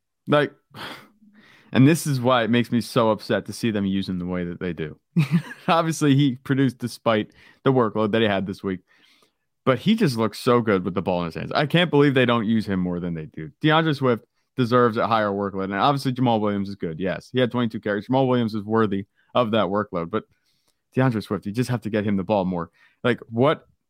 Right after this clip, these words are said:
And obviously, he was inactive in this game. Justin Jackson should be an afterthought. When you have these two guys in the backfield, like, why are you giving Justin Jackson touches at this point?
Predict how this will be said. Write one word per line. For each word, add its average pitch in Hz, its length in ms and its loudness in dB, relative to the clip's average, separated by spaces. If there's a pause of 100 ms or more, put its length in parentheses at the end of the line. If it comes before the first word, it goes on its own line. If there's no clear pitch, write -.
And 127 240 2
obviously, 131 280 2
he 127 60 6
was 110 140 2
inactive 104 360 0
in 98 60 -2
this 95 120 -4
game. 90 200 -4
Justin 147 300 0
Jackson 127 320 0
should 117 120 -2
be 110 80 2
an 101 60 4
afterthought. 90 560 -4 (240)
When 117 140 2
you 113 80 2
have 107 240 -2
these 113 260 0
two 120 160 0
guys 104 360 0
in 104 60 -2
the 95 60 -2
backfield, 98 400 -2
like, 104 100 -4
why 101 260 2
are - 20 2
you 113 120 0
giving 104 220 -2
Justin 95 280 -6
Jackson 92 320 -6
touches 87 360 -10 (220)
at 95 120 -6
this 92 120 -10
point? 80 320 -12